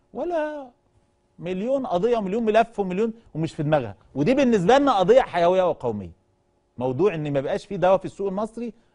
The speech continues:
عليه. أما أنا مستني الوكالة الأوروبية للأدوية عشان تقول لي: "ما تشربش الدواء ده يا ليلة غبرة".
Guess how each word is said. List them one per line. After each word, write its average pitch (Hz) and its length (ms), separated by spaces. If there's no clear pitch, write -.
عليه. 151 520
أما 156 260
أنا 202 120
مستني 277 400
الوكالة 269 360
الأوروبية 214 300
للأدوية 220 260
عشان 226 260
تقول 277 240
لي: 285 260
"ما 220 380
تشربش 269 400
الدواء 262 280
ده 285 300
يا 180 100
ليلة 269 160
غبرة". 262 480